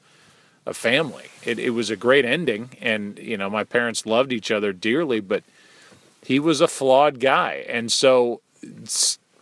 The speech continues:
telling some of the stories about going to Vegas and him shooting craps all night, and me playing Donkey Kong and putting myself to bed, and, uh, I, I, I was not led by the hand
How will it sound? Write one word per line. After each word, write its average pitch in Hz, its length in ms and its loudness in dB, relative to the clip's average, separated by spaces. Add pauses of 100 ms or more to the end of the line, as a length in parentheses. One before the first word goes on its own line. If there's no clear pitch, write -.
telling 185 360 2
some 170 200 2
of 156 60 -6
the 139 80 -2
stories 151 560 0
about 101 280 -2
going 127 260 2
to 117 40 0
Vegas 113 600 0
and 98 100 -8
him 110 160 -6
shooting 120 340 -4
craps 123 440 2
all 113 140 -2
night, 95 280 -6
and 80 100 -18
me 117 140 -6
playing 120 320 -4
Donkey 117 460 -4
Kong 98 360 -4
and 90 320 -12
putting 127 200 -2
myself 117 400 -2
to 101 80 -12
bed, 110 420 -2
and, 85 240 -10 (760)
uh, 113 440 2 (720)
I, - 100 -8 (160)
I, 131 380 2
I 123 160 2
was 160 180 2
not 143 300 2
led 131 360 4
by 117 200 2
the 95 160 -2
hand 110 640 -4